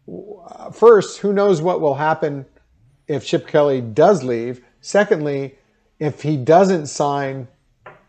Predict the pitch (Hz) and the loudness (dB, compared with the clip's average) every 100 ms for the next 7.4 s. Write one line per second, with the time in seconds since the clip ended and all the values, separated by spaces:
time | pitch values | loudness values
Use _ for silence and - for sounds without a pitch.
0 | _ _ _ _ 143 143 147 123 160 165 | _ _ _ _ -6 -2 -4 -4 -2 -2
1 | 147 135 120 135 117 117 - 117 117 113 | 0 -2 -2 -6 -8 -8 -6 -6 -6 -4
2 | 127 123 117 123 120 120 127 147 147 139 | -2 -2 -2 -8 -10 -14 -4 0 2 2
3 | 131 - - _ _ 127 - 147 135 - | 0 -4 -12 _ _ -14 -6 -4 -4 -8
4 | - 131 123 123 110 - 143 123 - 127 | -4 0 0 0 -6 -4 -2 -2 -6 -8
5 | 120 127 127 127 123 120 120 123 117 113 | -4 -2 0 -2 -6 -6 -6 -4 -4 -6
6 | 113 123 117 117 113 - 110 107 107 - | -6 -8 -8 -10 -12 -10 -10 -10 -10 -8
7 | 139 131 113 | -2 -2 -2